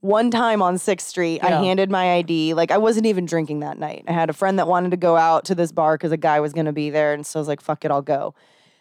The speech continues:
Speaker 1: And it was, like, the first weekend, which is when T A B C is always out.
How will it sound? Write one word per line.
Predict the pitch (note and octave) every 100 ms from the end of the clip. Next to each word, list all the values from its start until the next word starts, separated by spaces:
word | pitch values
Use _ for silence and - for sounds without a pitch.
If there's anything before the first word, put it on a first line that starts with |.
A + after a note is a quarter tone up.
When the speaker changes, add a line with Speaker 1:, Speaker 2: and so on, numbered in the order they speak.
| _
Speaker 1:
And | F#3 F#3
it |
was, | F#3
like, | F3+ -
the | -
first | A#3 -
weekend, | F#3+ F#3 E3+ D#3+
which | E3
is | E3
when | D#3+
T | - F3
A | D#3+
B | D#3
C | D3+ D#3
is | C#3+ D3+
always | C#3+ C#3 C#3+
out. | C3+ C#3